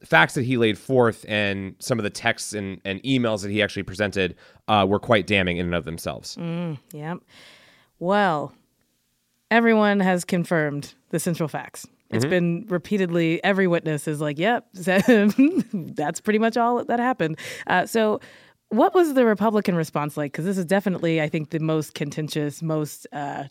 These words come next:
Speaker 2: damning day so far of testimony.
Speaker 1: Yeah, I mean, the thing that Republicans focused on, the one argument they had against Sondland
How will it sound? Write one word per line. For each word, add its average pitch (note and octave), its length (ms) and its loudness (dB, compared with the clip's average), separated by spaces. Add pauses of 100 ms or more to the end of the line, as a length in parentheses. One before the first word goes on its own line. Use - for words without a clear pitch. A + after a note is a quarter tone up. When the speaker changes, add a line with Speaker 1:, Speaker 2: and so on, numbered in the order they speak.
(160)
Speaker 2:
damning D#3 480 -6
day C#3 300 -6
so D3+ 180 -6
far D3 260 -4
of C3+ 100 -10
testimony. A#2+ 560 -10 (200)
Speaker 1:
Yeah, C#3+ 420 6
I C3+ 80 2
mean, E3 160 4
the E3 80 2
thing G3+ 240 2
that A3+ 80 4
Republicans C#3+ 600 0
focused A#2 420 2
on, G2+ 360 2
the A2 80 4
one A#2+ 260 6
argument A#2 360 2
they G#2+ 120 2
had G#2 220 4
against G2 340 -2
Sondland F#2 600 0